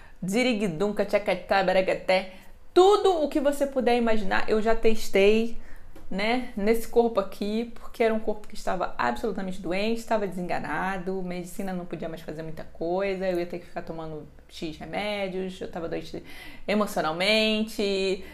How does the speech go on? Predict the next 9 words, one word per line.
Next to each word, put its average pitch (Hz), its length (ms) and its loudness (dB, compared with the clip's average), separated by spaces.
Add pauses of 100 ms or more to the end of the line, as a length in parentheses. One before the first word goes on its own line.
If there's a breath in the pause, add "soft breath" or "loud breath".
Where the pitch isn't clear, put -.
(120)
já 175 140 2
tinha 220 180 2
questões 196 320 0
psiquiátricas, 202 720 -4
então 262 120 -2
eu 262 60 -8
tava 311 200 2
com 311 160 -4
tudo 349 500 0